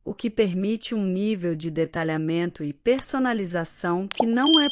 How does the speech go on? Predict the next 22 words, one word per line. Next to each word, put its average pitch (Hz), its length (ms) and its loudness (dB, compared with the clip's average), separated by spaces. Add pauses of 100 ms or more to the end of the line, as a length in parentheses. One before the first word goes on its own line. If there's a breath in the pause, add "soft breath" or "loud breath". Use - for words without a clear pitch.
possível 202 760 0
em 185 160 -2
peças 185 540 -4
produzidas 170 880 -4
em 180 120 0
massa. 151 580 -4 (380)
Cada 247 320 4
vestido 214 680 -2
pode 196 320 0
ser 220 300 0
único, 165 460 0 (280)
refletindo - 760 4
o - 60 4
estilo 240 720 0
e 214 100 -2
a 185 120 2
habilidade 175 720 0
da 175 160 0
artesã 180 600 -4
que 214 160 -6
o 214 60 -2
confeccionou. 226 1120 -2